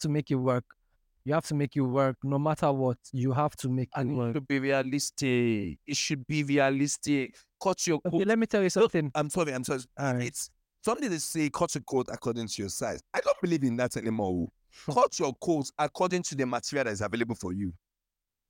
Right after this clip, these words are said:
Speaker 2: If the material will do you crop top, work that crop top. Not your size anymore. But you can just
Speaker 1: <laughs>
Speaker 2: jump into
Speaker 1: Before you go thief person material.
Speaker 2: You understand?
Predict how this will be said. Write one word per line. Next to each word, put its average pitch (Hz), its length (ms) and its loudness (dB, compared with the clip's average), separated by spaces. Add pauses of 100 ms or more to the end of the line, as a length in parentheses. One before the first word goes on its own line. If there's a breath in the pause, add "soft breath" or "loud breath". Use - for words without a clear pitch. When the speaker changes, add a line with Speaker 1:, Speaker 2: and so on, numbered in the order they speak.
(280)
Speaker 2:
If 190 140 -6
the 185 100 0
material 202 400 2
will 156 60 0
do 143 120 -6
you 156 120 0
crop 139 300 -2
top, 110 280 -2 (400)
work 180 240 0
that 139 240 -2
crop 127 260 -4
top. 98 260 -2 (720)
Not 190 360 0
your 139 140 0
size 117 840 -4
anymore. 131 500 -2 (200)
But 403 160 -6
you 135 120 -6
can 202 160 0
just 160 160 0
Speaker 1:
<laughs> 156 360 0
Speaker 2:
jump 175 320 0
into 160 520 -4
Speaker 1:
Before 196 240 2
you 214 160 2
go 208 140 4
thief - 280 -2
person 185 300 0
material. 180 400 0
Speaker 2:
You 170 80 4
understand? 156 640 0